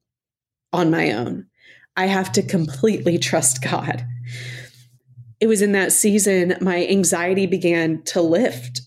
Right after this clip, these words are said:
My anxiety has not gotten to the point that it was before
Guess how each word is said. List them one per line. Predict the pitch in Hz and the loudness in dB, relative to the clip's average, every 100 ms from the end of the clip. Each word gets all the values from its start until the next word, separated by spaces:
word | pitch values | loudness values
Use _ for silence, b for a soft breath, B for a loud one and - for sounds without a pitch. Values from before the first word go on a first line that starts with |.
| _ - | _ -4
My | 185 185 180 175 | -2 0 0 0
anxiety | 202 185 185 202 254 254 220 - _ _ _ _ _ - | 2 2 0 2 2 2 0 -4 _ _ _ _ _ -6
has | 190 190 190 - _ _ _ - | 0 0 0 -4 _ _ _ -6
not | 202 185 185 190 208 247 - - _ _ _ _ _ _ _ _ _ - 202 | -2 0 2 2 2 0 -4 -12 _ _ _ _ _ _ _ _ _ -6 -2
gotten | 180 233 - 165 - - _ | -2 -2 -2 -4 -4 -10 _
to | - 196 | -2 -2
the | |
point | 185 220 196 185 | 0 0 2 2
that | 175 | 2
it | 170 | 2
was | 165 156 - | 2 0 0
before | 196 - - 185 170 160 156 | -2 -2 0 2 2 2 -2